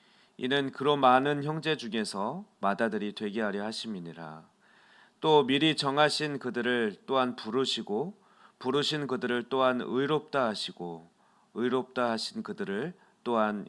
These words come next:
영화롭게 하셨느니라." 아멘. 네, 오늘 본문은 구원의 확신에 대한 근거로 성령이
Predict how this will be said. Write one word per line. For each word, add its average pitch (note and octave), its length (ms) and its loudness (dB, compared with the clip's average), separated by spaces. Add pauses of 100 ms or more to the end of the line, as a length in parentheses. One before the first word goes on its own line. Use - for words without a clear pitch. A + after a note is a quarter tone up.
영화롭게 A2 1040 -4
하셨느니라." E2+ 960 -10 (440)
아멘. E2+ 800 -12 (1900)
네, - 100 -8
오늘 C#3+ 240 0
본문은 D3 880 2
구원의 F3 460 6
확신에 B2 1200 0
대한 G#2+ 580 -2
근거로 A2 840 -2
성령이 F#3 800 0